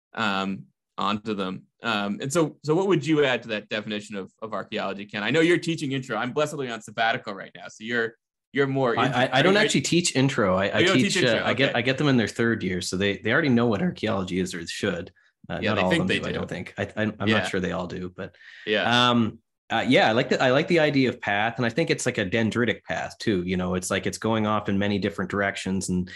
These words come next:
Speaker 2: some of it is trodden a little bit more than other paths, and, and so you can tell a little bit more about certain paths, and then some of them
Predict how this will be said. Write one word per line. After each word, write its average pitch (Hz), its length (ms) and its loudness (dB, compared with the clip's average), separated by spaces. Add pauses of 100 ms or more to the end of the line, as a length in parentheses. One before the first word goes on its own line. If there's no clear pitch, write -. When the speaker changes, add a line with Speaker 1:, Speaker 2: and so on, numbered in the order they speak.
(220)
Speaker 2:
some 120 180 2
of 110 120 2
it 110 60 4
is 92 240 -2
trodden 110 400 2
a 92 80 2
little 92 160 0
bit 92 160 -2
more 98 260 0
than 90 440 -2
other 101 240 -2
paths, 95 540 -2
and, 92 260 -2
and 95 120 -4
so 92 360 0 (320)
you 104 80 -2
can 123 100 0
tell 120 220 2
a - 20 2
little 110 220 2
bit 95 200 0
more 107 280 2
about 92 360 -2 (220)
certain 117 340 0
paths, 92 500 -4
and 95 120 0
then 95 240 0
some 110 220 0
of 98 60 0
them 95 240 0